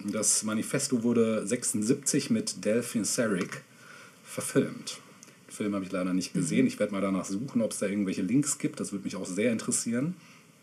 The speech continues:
Speaker 1: Äh, er wurde zweitausendvier von Mario Aick unter dem Titel Manifesto für die Bühne adaptiert und inszeniert.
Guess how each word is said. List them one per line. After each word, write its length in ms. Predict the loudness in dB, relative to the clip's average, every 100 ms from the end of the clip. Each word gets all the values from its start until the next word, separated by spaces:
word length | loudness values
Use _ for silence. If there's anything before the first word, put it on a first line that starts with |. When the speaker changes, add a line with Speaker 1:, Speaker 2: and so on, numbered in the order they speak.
| -20 -10 -6 -6 -8 -16 -14 -6
Speaker 1:
Äh, 60 |
er 340 | -2 0 -2 0
wurde 180 | 0 2
zweitausendvier 760 | 2 4 4 2 0 2 2
von 160 | 2 2
Mario 440 | 4 4 4 0
Aick 340 | 0 0 0 -2
unter 220 | -2 0
dem 220 | 2 0
Titel 260 | 0 0 0
Manifesto 680 | 2 0 0 -2 0 2 2
für 160 | 2
die 80 | 2
Bühne 320 | 4 6 6
adaptiert 520 | 4 -2 -2 -2 -2
und 140 | -2 -2
inszeniert. 720 | 0 0 -2 -8 -10 -10